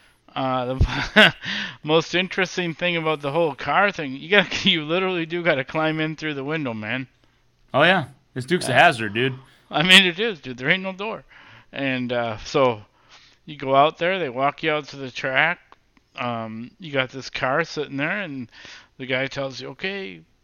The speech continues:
Speaker 1: stick your feet through, slide 'em in, and then flop in the car." Uh, you sit down.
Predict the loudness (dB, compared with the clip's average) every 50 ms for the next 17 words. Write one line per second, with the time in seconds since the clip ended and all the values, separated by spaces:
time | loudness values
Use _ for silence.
0 | _ _ _ -14 -14 -12 -8 -8 -8 -8 -8 -10 -8 -4 -4 -4 -4 -6 -8 -12
1 | -8 -6 -4 -4 -4 -6 -8 -12 -8 -4 2 6 6 6 6 6 2 -2 -6 -6
2 | -6 -6 -6 -8 -10 -10 -12 -14 -16 -16 -16 -16 -16 -16 -16 -16 -16 -12 -10 -6
3 | -2 2 4 4 4 4 2 -2 -8 -8 -8 -8 -8 -6 -4 -2 -2 -2 -2 -6
4 | -8 -12 -14 _ _ _ _ _ _ _ _ _ _ _ _ _ _ _ _ _
5 | -12 -10 -10 -10 -10 -10 -10 -12 -10 -6 -2 -2 0 0 0 0 -2 -4 -6 -10
6 | -16 -18